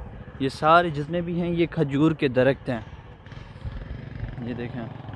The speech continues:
हमारे खेत हुआ करते थे यहाँ पे, आगे जहाँ पे ये कॉलोनी बन रही है, यहाँ पे हमारे खेत हुआ करते थे। तो यहाँ से,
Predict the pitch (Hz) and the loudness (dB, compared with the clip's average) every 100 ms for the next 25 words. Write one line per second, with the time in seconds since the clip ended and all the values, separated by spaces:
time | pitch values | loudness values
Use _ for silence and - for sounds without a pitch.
0 | - - - - - - - - - 135 | -12 -10 -10 -12 -12 -14 -14 -12 -2 6
1 | 156 175 - 202 214 170 151 139 135 139 | 8 6 6 4 6 8 8 8 2 2
2 | 135 156 160 - - 139 135 147 139 147 | 0 0 -2 -12 0 4 6 4 2 -2
3 | 135 127 131 135 139 131 131 131 135 135 | 0 0 0 -2 -2 2 2 2 2 0
4 | 131 139 151 160 139 135 135 139 165 - | 0 2 4 2 4 2 2 2 0 0
5 | - - - - 131 143 143 139 143 139 | -12 -12 -8 -2 2 6 6 4 2 2
6 | 135 127 156 156 143 127 139 123 143 143 | 0 2 0 2 0 0 -2 -2 -4 0
7 | 151 139 147 147 160 151 160 156 | 0 4 6 6 6 4 2 2